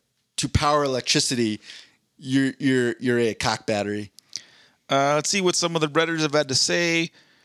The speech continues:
Speaker 2: User J for Work twenty-one learned that even if you were the last man on Earth, sayings, sayings were pretty true.
Speaker 1: Sure.
Speaker 2: I don't
Speaker 1: Sure, bud.
Speaker 2: Uh, uh, user Suvan Pan writes, "Ask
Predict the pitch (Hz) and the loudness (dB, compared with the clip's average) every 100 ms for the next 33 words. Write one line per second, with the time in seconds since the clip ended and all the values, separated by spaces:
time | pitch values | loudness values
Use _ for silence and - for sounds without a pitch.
0 | _ 131 160 147 151 110 131 143 151 147 | _ -2 0 2 0 0 2 2 0 -2
1 | - 123 117 113 131 - - 123 113 113 | -2 0 0 2 0 -2 -4 -4 -2 -2
2 | 143 165 160 - 120 160 165 156 - _ | 0 0 -2 -4 0 0 2 0 0 _
3 | _ 151 196 247 226 - 175 170 123 117 | _ -4 -2 0 -2 -4 -2 -2 0 -4
4 | 131 165 - 151 147 - 160 131 - - | -2 0 0 0 -2 0 0 0 -4 -8
5 | - - 160 165 175 175 170 - _ _ | 0 0 2 0 -2 -6 -8 -14 _ _
6 | - - 139 151 123 101 - 127 120 - | 0 0 0 -2 -4 -4 -4 -4 -4 -4
7 | 135 175 - _ _ _ _ _ _ _ | -4 -4 -10 _ _ _ _ _ _ _
8 | _ _ _ _ _ _ _ _ _ _ | _ _ _ _ _ _ _ _ _ _
9 | - - 165 - - 180 - - - 180 | -10 -4 -4 -6 -8 -10 -10 -14 -8 -6
10 | 135 104 139 - - 139 120 - - - | -4 -4 -6 -8 -8 -8 -12 -14 -14 -2
11 | 117 135 135 165 160 165 165 147 - - | 0 0 0 0 2 2 0 0 0 0
12 | 185 170 151 127 135 127 123 117 - - | 0 0 -2 0 0 0 0 -2 -4 -2
13 | 139 170 - - - | 0 0 -4 -8 -18